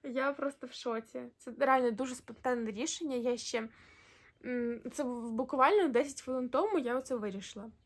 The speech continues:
Десять хвилин тому я лежу собі і думаю: "Блін, я вже не можу, мені вже все це набридло, в мене там охоплення якісь незрозумілі. Що мені втрачати, як то кажуть? До чого я взагалі прив'язуюсь?"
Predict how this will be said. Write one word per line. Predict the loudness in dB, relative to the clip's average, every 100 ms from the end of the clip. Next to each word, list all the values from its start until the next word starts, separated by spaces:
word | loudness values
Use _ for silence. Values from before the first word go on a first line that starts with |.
| _ -14
Десять | 2 4 4 -2
хвилин | -2 0 2
тому | 2 2 2
я | 2
лежу | 0 -2 -6
собі | -6 -8
і | -8 -8
думаю: | -6 -6 -6
"Блін, | 0 2 4 2 -2 -8 _ -20 -20 -20 -20 -20 -4
я | 6 6
вже | 6 2
не | 2
можу, | 4 2 2 2
мені | 2 2
вже | 2
все | -2 -2
це | -2 -2
набридло, | 0 4 4 4 2
в |
мене | 2 0 0
там | 0 0 -2 -4 -10 -10 -4
охоплення | 0 4 2 2 -4
якісь | -6 -8 -8
незрозумілі. | -6 -2 -4 -2 4 8 8 6 -4 -12
Що | -10 4 6 8
мені | 8 6
втрачати, | 2 0 0 0 -4 -4 -10
як | -10
то | -10 -8
кажуть? | -4 -4 -4 -8
До | -8
чого | -2 0 2
я | 0
взагалі | 0 -2 0 -4
прив'язуюсь?" | -2 0 2 4 2 2 -4 -10 -12 -18